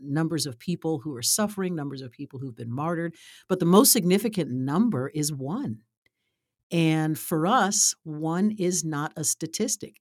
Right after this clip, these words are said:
it's a state of being. And we're one because Christ said we should be so. Um, he offers that threefold prayer,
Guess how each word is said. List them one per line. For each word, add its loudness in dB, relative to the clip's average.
it's -6
a -6
state -2
of -12
being. -12
And 0
we're 2
one 4
because 2
Christ -4
said 2
we -2
should -2
be -2
so. -6
Um, -6
he -4
offers -4
that -4
threefold 2
prayer, -2